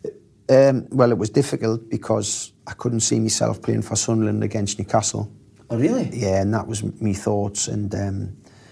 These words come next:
Speaker 1: I'd already informed Peter that I was looking to leave, but he wasn't having any of it. And then obviously the incident with the T-shirt, it just, you know, made it untenable.
Speaker 2: See, the morning you done that, were you thinking, what we?
Speaker 1: Well,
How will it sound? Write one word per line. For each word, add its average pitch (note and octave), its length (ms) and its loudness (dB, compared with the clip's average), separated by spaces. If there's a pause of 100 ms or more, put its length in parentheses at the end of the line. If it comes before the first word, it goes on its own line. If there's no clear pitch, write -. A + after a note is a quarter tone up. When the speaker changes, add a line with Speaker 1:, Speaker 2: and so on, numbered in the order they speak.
(300)
Speaker 1:
I'd A#2+ 80 2
already A2+ 340 6
informed A2 580 0
Peter A2+ 280 -4
that G#2 40 -2
I G#2 80 4
was G2 200 -2
looking G2+ 200 -6
to G2 60 -2
leave, G#2 340 2
but G2+ 120 -2
he G#2 120 0
wasn't G2 240 -2
having G2+ 180 0
any G2+ 180 0
of G#2 100 -2
it. G#2 200 -6 (580)
And A2 140 2
then G#2+ 140 4
obviously G#2 360 2
the G#2 120 4
incident G#2 600 -2 (300)
with G#2+ 80 -6
the G#2+ 80 0
T-shirt, G#2+ 720 2 (480)
it - 160 -12
just, - 320 -2 (220)
you A#2 120 2
know, G#2 260 0 (120)
made A2 320 4
it G#2 100 -2 (220)
untenable. B2+ 680 2 (220)
Speaker 2:
See, - 180 0
the F#3+ 100 4
morning F3+ 300 6
you F3 100 6
done G3 200 2
that, B2 180 4
were A2+ 60 -2
you B2 140 2
thinking, B2+ 580 -4 (420)
what D#3 140 0
we? C#3 140 -2 (760)
Speaker 1:
Well, D#3+ 160 6